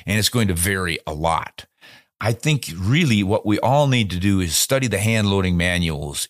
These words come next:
and work from those, because those have been vetted and proven safe.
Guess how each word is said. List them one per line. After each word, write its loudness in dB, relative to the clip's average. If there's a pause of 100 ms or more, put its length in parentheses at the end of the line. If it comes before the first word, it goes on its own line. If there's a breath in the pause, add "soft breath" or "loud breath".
and 0
work -2
from 0
those, -6
because -2
those 2
have 0
been 0 (400 loud breath)
vetted 0
and -2
proven 0
safe. -2